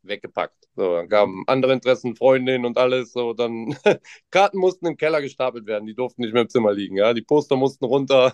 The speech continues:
<laughs> so. Ja, dann habe ich irgendwann geheiratet, äh,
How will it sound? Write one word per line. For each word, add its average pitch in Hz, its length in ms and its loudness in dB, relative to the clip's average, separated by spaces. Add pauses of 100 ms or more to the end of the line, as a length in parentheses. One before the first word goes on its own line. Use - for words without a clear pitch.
(120)
<laughs> - 840 -4
so. 151 320 -2 (680)
Ja, 180 80 4
dann 139 220 -4
habe 135 100 -2
ich 131 120 -10
irgendwann 127 600 0
geheiratet, 117 920 -2
äh, 151 420 -2